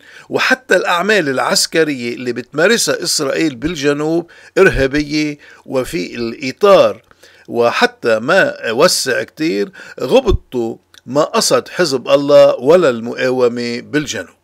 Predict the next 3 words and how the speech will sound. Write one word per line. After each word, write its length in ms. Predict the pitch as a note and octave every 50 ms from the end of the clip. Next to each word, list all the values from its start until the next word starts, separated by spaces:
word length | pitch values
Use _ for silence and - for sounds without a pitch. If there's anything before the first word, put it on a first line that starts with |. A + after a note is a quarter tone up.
| _ _ _ - - _ _ _ - - - - -
بالنتيجة 840 | D#3 A3 A#3 A#3 B3 A3 - - C#4+ E4 D4+ F3 D#3+ D#3 D3+ -
أحيانًا 640 | - - - D3 F#3+ G#3 G#3 F#3 D3+ C#3 C3 C#3+ - - _ _ _ _ _ _ _ _ _ _ _ _ _ _ _ _ - - - - - - - _
نزج 580 | E3+ F#3 F#3+ G3 E3 A#3 B3+ A#3+ F#3 - -